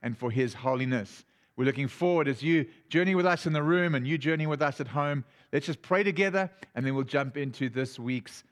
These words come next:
message. Father, we just thank you that we can come together from wherever we are in the world. We can change our lives based on what you're about to teach us and know that that change will always be for the good.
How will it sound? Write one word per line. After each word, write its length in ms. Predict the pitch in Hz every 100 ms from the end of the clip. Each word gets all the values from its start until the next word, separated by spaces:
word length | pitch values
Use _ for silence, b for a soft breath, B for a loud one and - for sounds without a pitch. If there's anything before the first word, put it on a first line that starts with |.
| -
message. 480 | 117 123 117 117 -
Father, 260 | 151 147
we 100 | 135
just 200 | 127 139
thank 420 | - 160 151 135 123
you 240 | 110 95 - _ _ _ -
that 80 | 127
we 140 | 143
can 160 | 156 147
come 220 | 160 165
together 340 | 151 147 160 165
from 180 | 143
wherever 360 | 131 127 156 170
we 180 | 165 160
are 340 | 139 147 151
in 180 | 151 151
the 80 | 170
world. 440 | 143 123 123 131 _ _ _ _ _
We 100 | 135
can 180 | 135 147
change 500 | - - 180 202 190
our 220 | 180 160
lives 720 | 143 151 170 131 110 117 123 -
based 340 | 143 143 -
on 140 | 135
what 240 | 131 147 -
you're 140 | 151
about 320 | 123 139 139
to 80 | -
teach 340 | - 147 156 127
us 340 | 107 - - b b b
and 240 | 139 143 143
know 360 | 170 175 143
that 160 | 131 120
that 240 | 147 147
change 500 | - 190 170 160 131
will 180 | 135 131
always 500 | 160 185 165 131 120
be 180 | 107 143
for 160 | 135 135
the 120 | 123
good. 260 | 117 101